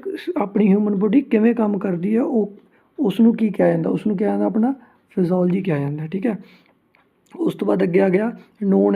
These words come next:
as power house of cell, ਠੀਕ ਹੈ। ਮਾਈਟੋਕਾਂਡਰੀਆ ਨੂੰ power house of cell ਕਿਹਾ ਜਾਂਦਾ। ਉਸ ਤੋਂ ਬਾਅਦ ਅੱਗੇ ਆ ਗਿਆ ਕਿ ਸੁਸਾਈਡਲ ਬੰਬ ਕਿਸ ਨੂੰ ਕਿਹਾ ਜਾਂਦਾ? ਲਾਈਜ਼ੋਜ਼ੋਮ ਨੂੰ। ਉਸ ਤੋਂ ਬਾਅਦ ਕੀ ਆ ਗਿਆ?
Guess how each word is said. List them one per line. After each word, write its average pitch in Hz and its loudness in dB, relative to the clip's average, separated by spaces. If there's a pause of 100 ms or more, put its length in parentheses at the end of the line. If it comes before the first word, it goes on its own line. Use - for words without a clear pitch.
as 196 -4
power 190 0
house 190 -2
of 294 0
cell, 156 -4
ਠੀਕ 190 -2
ਹੈ। 226 0
ਮਾਈਟੋਕਾਂਡਰੀਆ 180 0
ਨੂੰ 196 -2
power 180 -2
house 175 -2
of 254 -2 (440)
cell 190 0 (300)
ਕਿਹਾ 160 -2
ਜਾਂਦਾ। 135 -4 (2500)
ਉਸ 196 -2
ਤੋਂ 208 -4
ਬਾਅਦ 202 2
ਅੱਗੇ 190 0
ਆ 202 0
ਗਿਆ 208 0
ਕਿ 220 -4
ਸੁਸਾਈਡਲ 196 -2 (120)
ਬੰਬ 180 2 (240)
ਕਿਸ 202 0
ਨੂੰ 196 0
ਕਿਹਾ 190 0
ਜਾਂਦਾ? 196 -2 (320)
ਲਾਈਜ਼ੋਜ਼ੋਮ 175 -2
ਨੂੰ। 214 -2 (300)
ਉਸ 202 -4
ਤੋਂ 214 -4
ਬਾਅਦ 202 -2
ਕੀ 208 -6
ਆ 202 -4
ਗਿਆ? 214 -2